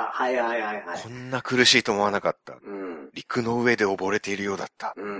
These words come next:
Speaker 1: うん。
Speaker 2: 今でもまだ続いてますからね、伝統芸が。
Speaker 1: はいはいはい。
Speaker 2: かかった人がマジで死ぬかと思った。
Speaker 1: うんうん。
Speaker 2: インフルエンザより十倍きつかったぞ。
Speaker 1: うん。
Speaker 2: って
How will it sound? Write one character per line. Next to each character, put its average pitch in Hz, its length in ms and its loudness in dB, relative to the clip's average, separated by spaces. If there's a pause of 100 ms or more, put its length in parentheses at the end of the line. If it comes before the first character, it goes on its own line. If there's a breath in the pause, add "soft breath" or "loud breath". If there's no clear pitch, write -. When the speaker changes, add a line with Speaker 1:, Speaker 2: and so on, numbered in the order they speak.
(420)
Speaker 1:
う - 60 -20
ん。 - 220 -18
Speaker 2:
今 214 200 8
で 110 100 4
も 80 140 -2
ま 85 160 2
だ 65 100 -2
続 82 240 -4
い 71 60 -8
て 82 100 -12
ま 71 140 -14
す - 80 -16
か 65 100 -14
ら 67 80 -12
ね、 78 140 -12
伝 71 280 -8
統 64 200 -14
芸 55 100 -20
が。 - 80 -20
Speaker 1:
は - 300 -6
い 90 60 -10
は 85 40 -10
い - 20 -18
は - 400 -16
い。 - 200 -20
Speaker 2:
か 95 100 -4
か 104 120 4
っ - 120 -2
た 78 80 -6
人 - 260 -4
が 87 200 -2
マ 85 240 0
ジ 113 100 2
で 98 80 0
死 - 220 4
ぬ 98 80 -8
か 98 100 -4
と - 100 -4
思 76 140 -8
っ - 60 -12
た。 - 80 -14
Speaker 1:
う - 20 -8
ん 98 60 -8
う - 20 -8
ん。 85 300 -12 (360)
Speaker 2:
イ 92 80 -12
ン 107 120 -6
フ 117 180 -4
ル 120 60 4
エ 120 60 2
ン 117 80 -4
ザ 107 60 4
よ 98 100 4
り 90 100 0
十 117 340 2
倍 120 220 6
き - 100 0
つ - 80 2
か 123 140 0
っ - 40 0
た 127 140 -2
ぞ。 - 260 -6 (160)
Speaker 1:
う 101 60 -14
ん。 101 80 -10 (300)
Speaker 2:
っ - 0 -
て 62 300 -10